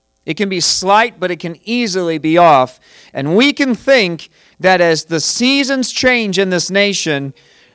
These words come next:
that God is suddenly schizophrenic or has abandoned us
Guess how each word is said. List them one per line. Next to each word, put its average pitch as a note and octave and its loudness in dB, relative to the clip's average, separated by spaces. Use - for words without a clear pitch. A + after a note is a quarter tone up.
that D3+ 2
God G#3 6
is F3+ -2
suddenly A3 2
schizophrenic G#3 -2
or F3 4
has E3+ 0
abandoned F#3+ -2
us E3 0